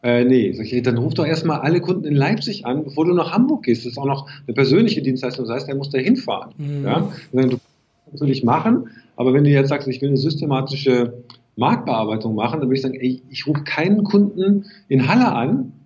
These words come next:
Speaker 1: bevor ich nicht mit allen potenziellen Kunden in Leipzig gesprochen habe."
Speaker 2: Mhm.
Speaker 1: Also das ist, glaub ich, auch ganz wichtig.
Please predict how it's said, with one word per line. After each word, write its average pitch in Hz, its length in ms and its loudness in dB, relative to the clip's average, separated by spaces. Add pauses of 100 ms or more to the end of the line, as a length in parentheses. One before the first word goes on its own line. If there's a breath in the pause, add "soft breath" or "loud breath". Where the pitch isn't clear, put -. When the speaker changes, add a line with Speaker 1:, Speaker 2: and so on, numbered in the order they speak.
(140)
Speaker 1:
bevor 160 220 -2
ich 151 80 -4
nicht 165 140 -2
mit 165 160 2
allen 190 320 2
potenziellen 175 500 0
Kunden 185 260 -2
in 147 80 -2
Leipzig 151 420 0
gesprochen 226 440 -2
habe." 104 240 0 (1400)
Speaker 2:
Mhm. 139 400 -2 (1080)
Speaker 1:
Also 113 180 -8
das 135 140 2
ist, - 80 -4
glaub 147 160 4
ich, - 100 2
auch - 120 2
ganz 110 240 2
wichtig. - 380 -4